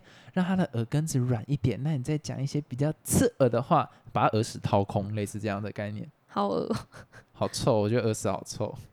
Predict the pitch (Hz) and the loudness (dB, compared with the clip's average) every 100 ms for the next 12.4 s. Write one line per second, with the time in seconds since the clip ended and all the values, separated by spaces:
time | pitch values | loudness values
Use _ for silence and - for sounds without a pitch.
0 | _ _ _ _ - 220 - 208 151 135 | _ _ _ _ 4 4 4 4 6 6
1 | 131 - 156 147 123 135 110 98 95 110 | 4 2 4 4 4 4 4 4 2 2
2 | 117 113 110 101 - - - 110 98 - | 2 2 2 0 -2 -8 0 2 0 -4
3 | 101 113 110 - - - _ - 240 240 | -4 -2 -2 -2 -10 -20 _ 2 4 6
4 | 277 226 214 190 202 202 202 - - _ | 6 4 0 -2 0 0 0 -4 -12 _
5 | - 117 139 180 143 117 95 - 226 196 | 0 2 6 8 8 8 4 2 6 8
6 | 170 175 170 - 233 196 196 131 107 98 | 6 6 4 4 4 6 8 6 4 2
7 | 101 92 127 110 123 - 147 151 135 131 | 2 4 6 6 4 4 4 4 6 8
8 | 190 175 175 131 101 131 135 - 104 - | 8 8 8 6 4 2 2 -2 -6 0
9 | 110 - - _ - 151 151 151 - 135 | 0 -2 -16 _ 4 6 8 4 2 2
10 | 120 120 123 101 110 117 123 - 131 120 | 2 4 6 4 2 0 0 2 2 2
11 | - 165 127 123 131 117 131 135 - 139 | -2 -2 0 -2 -4 -4 -2 -4 -4 -2
12 | 139 - 101 | -2 -4 -8